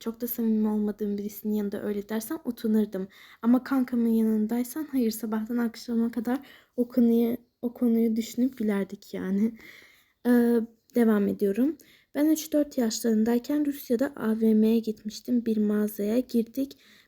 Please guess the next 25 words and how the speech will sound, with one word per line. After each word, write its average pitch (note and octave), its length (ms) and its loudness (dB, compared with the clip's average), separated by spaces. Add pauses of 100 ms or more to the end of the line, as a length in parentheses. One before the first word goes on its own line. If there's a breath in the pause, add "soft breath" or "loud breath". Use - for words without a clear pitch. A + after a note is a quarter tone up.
Ben B3 220 4
bir B3+ 80 2
tane A#3+ 380 0
etek A#3+ 360 -4
gördüm A3 400 -2
ve A#3 80 2
ona B3 280 0
bayıldım. A3 440 0
Onu A#3+ 240 0
almak A3+ 220 0
istedim A#3+ 420 -4
ama A#3 280 0 (520 loud breath)
annem A3+ 480 4
izin B3 380 0
vermedi. G#3+ 480 0
Mağazadan B3+ 640 0
çıkarken B3 640 -6
onu A#3+ 360 0
alıp A#3+ 280 0
çıktım - 360 -4
ve A#3 100 2
tabii B3+ 280 -4
alarm G#3+ 440 2
sesleri G3 500 -8
geldi. F#3+ 420 -4